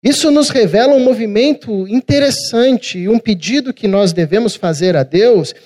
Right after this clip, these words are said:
para que na história e nas nossas relações sejamos amigos que confrontem uns aos outros com essa mesma profundidade de Jesus. E qual o pedido que nós devemos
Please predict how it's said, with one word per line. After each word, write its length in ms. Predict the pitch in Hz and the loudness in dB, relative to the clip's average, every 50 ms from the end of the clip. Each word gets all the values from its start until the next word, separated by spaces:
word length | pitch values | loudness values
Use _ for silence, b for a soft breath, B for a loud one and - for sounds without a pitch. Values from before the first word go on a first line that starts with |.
| B B B B B | B B B B B
para 180 | - 214 214 | -2 -2 -2
que 220 | 214 - - 240 220 | -2 -4 -4 0 0
na 260 | 220 220 226 247 269 | 2 2 2 0 0
história 680 | 262 185 - - _ - 185 190 214 233 226 196 165 | 0 -2 -4 -8 _ -4 0 0 2 2 2 0 0
e 20 | 165 | -2
nas 240 | 170 185 180 151 147 | -2 -2 -2 -4 -4
nossas 540 | 180 180 202 226 262 262 262 - 208 170 | -6 -4 -2 0 0 0 0 -2 -4 -4
relações 920 | - - 175 160 135 127 120 - - 180 196 214 220 202 170 151 - - b b b b b | -2 -2 -2 0 0 -2 -4 -8 -6 -2 -2 0 0 -2 -4 -6 -10 -18 b b b b b
sejamos 680 | - - 180 175 160 139 196 226 254 247 233 214 185 | -4 -2 0 0 2 2 2 2 2 2 2 0 2
amigos 600 | 196 180 175 175 180 202 233 247 202 190 165 - | 0 0 -2 -2 -2 -2 -2 -2 -2 -4 -6 -6
que 100 | - 185 | -6 -8
confrontem 800 | 170 - 160 143 135 - - - 185 208 220 214 214 160 151 156 | -8 -8 -8 -12 -12 -10 -4 -2 0 0 0 0 -2 -4 -4 -2
uns 240 | 170 190 202 185 156 | 0 2 2 2 2
aos 260 | 151 139 139 135 120 | 0 -2 -2 -4 -2
outros 560 | 160 190 226 240 214 - - 160 151 131 - b b b b b | 0 2 2 2 0 -4 -8 -12 -12 -12 -12 b b b b b
com 180 | - 196 202 220 | -4 0 0 0
essa 220 | 226 220 - 254 | 0 0 0 -2
mesma 420 | 214 202 208 233 269 254 226 240 | 0 2 2 2 2 2 0 -2
profundidade 800 | - - 202 185 - - 185 175 143 147 147 143 131 135 131 123 | -2 -2 -2 -4 -2 -4 -8 -8 -6 -8 -4 -4 -4 -4 -4 -6
de 80 | - - | -14 -16
Jesus. 460 | - 131 123 113 113 117 117 117 - | -14 -14 -16 -16 -18 -20 -20 -14 -14
E 60 | 160 | -12
qual 220 | - - 247 277 320 | -4 0 2 2 2
o 40 | - | 2
pedido 600 | - - 254 185 151 151 175 247 285 254 233 - | 0 -2 -2 -2 -2 -2 0 0 0 0 -2 -8
que 140 | - - 196 | -10 -8 -4
nós 340 | 180 180 180 151 - - B B B B B | -2 0 0 0 -2 -6 B B B B B
devemos 640 | - 175 156 139 185 208 226 226 214 - - | 0 0 0 2 0 0 2 2 0 -2 -2